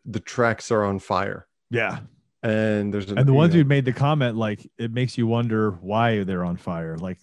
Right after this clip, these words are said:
Speaker 2: was it done on
Speaker 1: Mm-hmm.
Speaker 2: purpose? And whose gang turf are we at now?
Speaker 1: Mm-hmm.
Speaker 2: Um, and then there's, like, real danger, right? Like, at the beginning, their leader, Cleon, is, we're assuming, beaten to death, killed, right?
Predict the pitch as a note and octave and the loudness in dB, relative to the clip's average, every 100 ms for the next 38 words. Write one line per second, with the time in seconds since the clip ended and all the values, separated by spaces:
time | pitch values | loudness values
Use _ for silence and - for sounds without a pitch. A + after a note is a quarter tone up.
0 | - G#2+ G2 A#2 A2 F#2+ G2+ A#2+ A2 F#2 | -8 -6 -4 -2 0 0 0 -2 0 -4
1 | F#2 F#2+ G#2 A2 F#2+ A2 G#2 G2+ A#2 G#2 | -6 -8 -2 -2 -2 -4 -4 -4 -4 -2
2 | G#2+ G2+ F#2+ F2+ G2+ G2+ E2 F2 _ _ | -2 -2 -2 -4 -4 -4 -6 -12 _ _
3 | G#2+ G#2 G#2+ G#2+ G#2+ C3+ - _ _ _ | -10 -6 -4 -6 -8 -12 -16 _ _ _
4 | - B2+ B2+ A#2+ B2 - _ _ _ _ | 0 2 2 0 -6 -14 _ _ _ _
5 | C3+ E3 G3 F3+ C#3+ C#3+ B2 C#3+ D3 A#2+ | 2 4 4 4 4 2 4 4 4 4
6 | C#3 D#3+ G2+ E2 F#2+ B2 A#2 A#2 A#2 A#2+ | 4 2 0 -6 -4 -2 -4 -4 -4 -2
7 | A#2 G#2+ C#3 C3+ B2+ A#2 G#2+ A#2 A2+ B2 | -2 2 4 6 4 2 0 0 2 2
8 | A2 - C3+ C#3 A2 G2+ G2+ - _ _ | 0 0 0 2 2 0 -2 -8 _ _
9 | - B2 G2 F#2 - C3+ A#2 A#2+ B2+ G#2+ | -2 0 0 -8 -16 -8 -2 2 2 2
10 | - F3+ C#4+ C#3 G2+ A#2 C#3+ B2+ F#2+ - | 0 2 4 2 0 0 0 -2 -6 -10
11 | F#2+ E2 D2 - - C3 G#2 D#2+ - F2+ | -8 -10 -12 -18 -2 2 2 -2 -6 -6
12 | G2+ A#2 | -4 -6